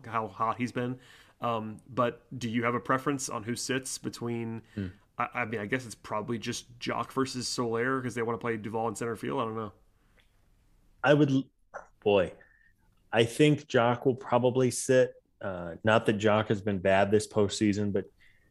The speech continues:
Speaker 2: um, ever since that big home run off Max Scherzer, he has not been great. Um, maybe they will, you know, Garcia is a right-handed pitcher. Um, so maybe they would prefer Jock's left-handed bat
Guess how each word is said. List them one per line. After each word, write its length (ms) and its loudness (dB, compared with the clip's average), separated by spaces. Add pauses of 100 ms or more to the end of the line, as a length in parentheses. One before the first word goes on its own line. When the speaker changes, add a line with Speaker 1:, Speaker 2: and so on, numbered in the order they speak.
(140)
Speaker 2:
um, 300 -6 (240)
ever 160 8
since 320 4
that 220 6
big 180 2
home 260 2
run 380 2 (220)
off 260 2
Max 260 -2
Scherzer, 400 2
he 120 4
has 120 6
not 200 4
been 180 4
great. 500 -2 (600)
Um, 460 -4 (320)
maybe 760 8
they 240 6
will, 400 8
you 80 2
know, 100 2
Garcia 600 4
is 240 2
a 60 -2
right-handed 600 -2
pitcher. 400 -4 (400)
Um, 540 2
so 180 4
maybe 400 6
they 160 6
would 160 4
prefer 500 2
Jock's 540 -4
left-handed 580 0
bat 380 4